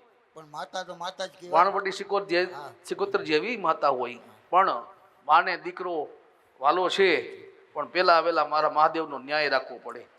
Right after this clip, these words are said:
Speaker 1: હા.
Speaker 2: મારો મહાદેવ કહે, "સત ધર્મે ન્યાય નીતિ આલજે ભગવતી,"
Speaker 1: હા.
Speaker 2: તો અહીંથી બેલેન્સ આપીશ, નકર બેલેન્સ નહીં મળે.
Speaker 1: નહીં મળે.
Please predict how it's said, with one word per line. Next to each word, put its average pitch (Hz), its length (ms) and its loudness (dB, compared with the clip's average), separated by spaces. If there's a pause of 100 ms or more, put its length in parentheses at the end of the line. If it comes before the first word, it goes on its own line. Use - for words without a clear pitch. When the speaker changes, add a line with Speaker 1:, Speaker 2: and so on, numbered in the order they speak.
Speaker 1:
હા. - 220 -20
Speaker 2:
મારો 190 240 6
મહાદેવ 202 440 2
કહે, 226 200 -4
"સત 220 280 0
ધર્મે 202 360 2
ન્યાય 202 320 4
નીતિ 202 460 -4
આલજે 214 300 2
ભગવતી," 190 540 -6 (240)
Speaker 1:
હા. - 60 -20
Speaker 2:
તો 214 100 -2
અહીંથી 214 280 2
બેલેન્સ 202 360 2
આપીશ, 202 280 0
નકર 202 160 -2
બેલેન્સ 196 360 0
નહીં 185 200 -4
મળે. 151 200 2
Speaker 1:
નહીં - 160 -6
મળે. - 120 -20